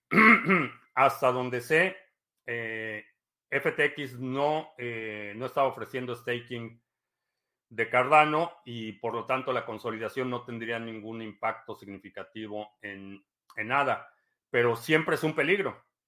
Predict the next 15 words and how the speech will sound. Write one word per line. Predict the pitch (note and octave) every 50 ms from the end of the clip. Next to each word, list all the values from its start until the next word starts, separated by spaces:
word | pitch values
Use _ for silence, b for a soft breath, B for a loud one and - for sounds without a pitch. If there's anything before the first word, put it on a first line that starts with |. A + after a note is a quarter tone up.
| _ _ _ _ _
Eh, | - A2 G#2+ G#2 G#2 G2+ G2+
no | G#2 A2+ A#2 C3+ D3 C#3 - -
tiene | D3 D3+ D#3 D#3 D#3 D#3 D3
la | C#3 B2+ A#2
suficiente, | A2 - A2+ G#2 A2+ G#2 - C3 C3+ C3+ C3+ C3 - - C3 B2 A#2+ A2+ A2 G#2+ G2+ G2+ G2+ G2+ G2 _
eh, | G#2 G2 G2 F#2+ F#2+ F2+ - _ _ _ _ _ _ _ _ _ _ _ _ _ _
influencia | C3+ C3 B2 A2+ - C#3+ D3 D3 D3 D3+ D#3 D3+ - D#3 D3+ C#3+ C#3 - -
para | - A#2+ A#2 A2+ A2 A2 A2 G#2+ G#2+ G#2+ G#2+ G#2 G#2 G#2
modificar | G#2 G#2 G2+ G#2 G#2+ G#2+ G#2 G#2+ - A2 - B2+ B2+ B2+
el | B2 B2
consenso, | B2 A#2 A#2+ A#2 - C#3 C#3 C3+ - - - - _ _ _ _ _ _ _ _ _ _ _ _ _ _ _ _ _ _ _ _ _ _
pero | A#2+ A2+ A2 G#2 G#2+ G#2+ G#2+
la | G#2 G#2+ G#2
acumulación, | G2+ - - G#2+ A2 A2 A2+ A2 G2+ - - B2 B2 B2+ C#3+ D3+ D3+ - _ _
eh, | - G#2+ G2 F#2+ F#2+ F#2 F#2 F#2 F#2 F#2 F2+ F2+ F2+ F2+ F2 F2